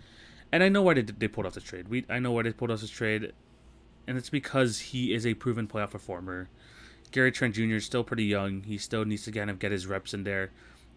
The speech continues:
and the Trailblazers are trying to, looking to win now. But at the end of the day, like I mentioned last week, this doesn't really move the needle for them.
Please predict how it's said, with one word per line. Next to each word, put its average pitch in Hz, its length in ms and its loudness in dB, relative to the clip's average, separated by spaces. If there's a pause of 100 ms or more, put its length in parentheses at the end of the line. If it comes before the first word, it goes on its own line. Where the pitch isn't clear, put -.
and 113 120 -4
the 104 60 -2
Trailblazers 104 480 0
are 95 180 -2
trying 101 240 -2
to, 101 40 -2
looking 98 300 -6
to 104 80 -6
win 92 200 -4
now. 98 380 -4 (1200)
But 131 80 2
at 139 60 2
the 147 120 4
end 143 100 6
of 139 60 4
the 135 60 6
day, 110 240 6
like 107 160 0
I 127 40 2
mentioned 117 320 0
last 101 200 0
week, 101 180 -2
this 117 140 -4
doesn't 123 320 0
really 120 200 2
move 110 200 0
the 113 60 0
needle 104 220 0
for 120 120 -4
them. 117 300 -2